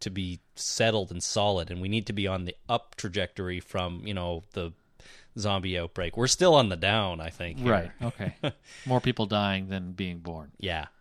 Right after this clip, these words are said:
Speaker 1: Exactly.
Speaker 2: All right.
Speaker 1: But here's what he said. He said, "I think that there has to be some kind of mourning time. I don't think he's able to engage at all on that level at the moment. I wouldn't rule it out, though." That's what he said.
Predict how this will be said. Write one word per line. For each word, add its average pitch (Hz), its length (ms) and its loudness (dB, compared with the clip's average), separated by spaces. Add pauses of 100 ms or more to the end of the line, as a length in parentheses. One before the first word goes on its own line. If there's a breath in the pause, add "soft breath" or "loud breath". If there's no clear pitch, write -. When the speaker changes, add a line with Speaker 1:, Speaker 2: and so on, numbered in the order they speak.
(260)
Speaker 1:
Exactly. 87 560 -4
Speaker 2:
All 85 80 -10
right. 92 200 -8
Speaker 1:
But 120 100 2
here's 170 180 4
what 165 120 0
he 135 80 0
said. 117 260 2
He 98 80 -2
said, 101 180 0
"I 95 80 2
think 170 460 -4
that 113 300 0
there 98 140 0
has 139 260 -4
to 135 100 -6
be 120 120 -4
some 117 260 -4
kind 107 280 -2
of 95 120 -4
mourning 104 440 -2
time. 78 400 -8
I 90 100 -4
don't 131 200 0
think 127 280 -6
he's 101 140 -4
able 104 220 0
to - 140 -8
engage 95 440 -2
at 90 80 -2
all 107 280 6
on 113 80 2
that 107 180 -2
level 92 260 -2
at 87 120 -6
the 101 40 -4
moment. 82 360 -6 (720 loud breath)
I - 20 -6
wouldn't 165 240 -2
rule 147 160 4
it 131 60 2
out, 127 180 4
though." 92 220 0 (680)
That's - 120 -20
what 104 80 -6
he 87 40 -6
said. 82 300 -8